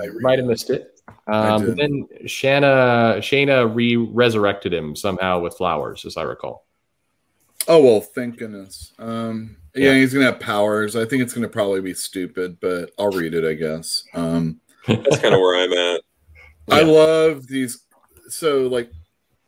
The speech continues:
Speaker 1: I was reading the first issue of Kazar and, um, recently, and God, it's so good and so wonderful, and so much happens within one issue, and I love that series so much, but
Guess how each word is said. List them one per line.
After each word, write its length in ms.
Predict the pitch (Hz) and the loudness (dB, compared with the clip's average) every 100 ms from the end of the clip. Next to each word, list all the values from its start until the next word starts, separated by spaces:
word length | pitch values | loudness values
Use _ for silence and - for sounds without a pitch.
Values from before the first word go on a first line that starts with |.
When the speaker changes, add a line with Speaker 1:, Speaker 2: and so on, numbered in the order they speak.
| _ _ _ _ _ _ _ | _ _ _ _ _ _ _
Speaker 1:
I 80 | 131 | -2
was 200 | 143 127 | -2 -2
reading 300 | 131 139 135 | -4 -4 -4
the 80 | 117 | -6
first 300 | 127 110 - | -6 -8 -8
issue 260 | 104 107 | -10 -8
of 120 | 101 - | -10 -8
Kazar 600 | 113 95 98 87 78 78 - | -6 -6 -6 -8 -8 -12 -14
and, 440 | 101 95 95 92 | -10 -8 -8 -6
um, 440 | 95 95 92 87 85 _ _ _ _ _ _ - | -6 -4 -4 -4 -8 _ _ _ _ _ _ -2
recently, 680 | 117 104 104 104 98 87 85 - | 2 2 0 -6 -6 -8 -10 -12
and 480 | 104 104 101 98 90 - _ - - | -2 2 2 0 -4 -10 _ -20 -10
God, 220 | - 143 | -4 -2
it's 160 | 147 - | 0 0
so 300 | - 185 160 | 2 2 0
good 420 | - 151 151 147 139 | 0 6 8 8 6
and 160 | 127 | 4
so 180 | - 135 | 4 4
wonderful, 840 | 127 117 113 113 120 110 110 107 | 4 4 2 2 2 2 2 0
and 640 | 95 104 104 101 101 90 92 - - | -4 -4 -2 -2 -4 -6 -12 -18 -8
so 300 | - - 139 | -2 4 6
much 220 | 139 123 | 6 4
happens 480 | 127 113 110 110 104 | 2 0 0 -2 -4
within 340 | 104 101 104 101 | -4 -6 -4 -4
one 160 | 98 92 | -4 -4
issue, 640 | 95 90 95 95 92 82 | -6 -8 -2 2 2 2
and 140 | 87 | 0
I 40 | 92 | 0
love 260 | 104 107 104 | 4 4 6
that 200 | 101 - | 4 2
series 400 | 98 95 92 - | 4 4 4 0
so 140 | 95 | -4
much, 380 | 95 90 - - | -2 -2 -4 -4
but 320 | 90 87 82 | 0 0 -2